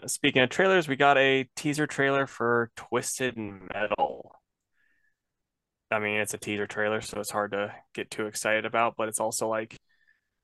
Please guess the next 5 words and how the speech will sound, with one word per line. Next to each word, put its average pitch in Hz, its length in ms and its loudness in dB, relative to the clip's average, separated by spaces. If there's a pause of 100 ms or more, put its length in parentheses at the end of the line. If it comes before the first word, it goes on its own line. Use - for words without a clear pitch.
(160)
man, 117 480 0 (1500)
I 127 140 8
don't 117 180 6
know. 113 220 6
I, 120 280 6